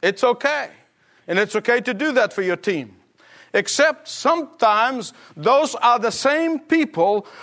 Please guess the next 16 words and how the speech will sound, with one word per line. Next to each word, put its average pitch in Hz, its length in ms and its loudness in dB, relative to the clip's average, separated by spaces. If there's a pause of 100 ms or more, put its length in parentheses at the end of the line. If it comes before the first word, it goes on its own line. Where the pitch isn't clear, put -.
(100)
who 277 300 2
will 247 240 4
complain 226 1000 0 (220)
if 254 180 2
they 247 140 2
have 254 200 0
to 262 80 -4
drive 247 460 2
more 262 220 2
than 254 160 0
four 320 320 2
miles 320 380 4
to 269 80 -6
go 269 120 2
to 277 100 -4
church. - 580 -8